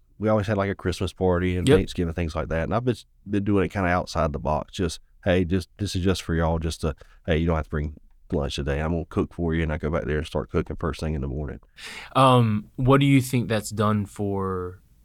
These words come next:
Speaker 2: your staff? Have, have you been able to tell a difference between, uh, before and after?
Speaker 1: I have. It,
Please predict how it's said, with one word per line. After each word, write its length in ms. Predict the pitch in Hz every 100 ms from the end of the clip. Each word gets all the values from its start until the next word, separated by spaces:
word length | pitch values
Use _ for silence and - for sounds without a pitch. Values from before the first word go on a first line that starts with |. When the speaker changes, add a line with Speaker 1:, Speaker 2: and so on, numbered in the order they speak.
| - _ -
Speaker 2:
your 120 | 107
staff? 440 | 98 - 92 85 - - -
Have, 200 | 113 113
have 200 | 110 113
you 100 | 110
been 140 | 110
able 220 | 107 104 101
to 100 | 98
tell 240 | - 101
a 60 | 95
difference 400 | 101 - 104 -
between, 720 | 98 - 104 95 92 90 87 - - -
uh, 140 | 104 95
before 460 | 104 101 113 101
and 100 | 98
after? 400 | 92 92 - 143 139 - - - _ _ _ -
Speaker 1:
I 100 | 101
have. 460 | 110 113 87 80 -
It, 220 | 78 90